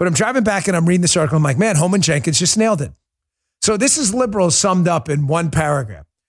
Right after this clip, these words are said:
"Liberals are claiming that climate change is such a problem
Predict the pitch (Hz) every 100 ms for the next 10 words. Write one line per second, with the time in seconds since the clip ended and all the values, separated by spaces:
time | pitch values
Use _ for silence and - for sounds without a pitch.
0 | _ _ _ - 180 285 320 294 202 208
1 | - - 226 214 165 135 131 - - 202
2 | 247 233 - 175 160 135 135 - 175 175
3 | 180 - - 180 170 143 113 90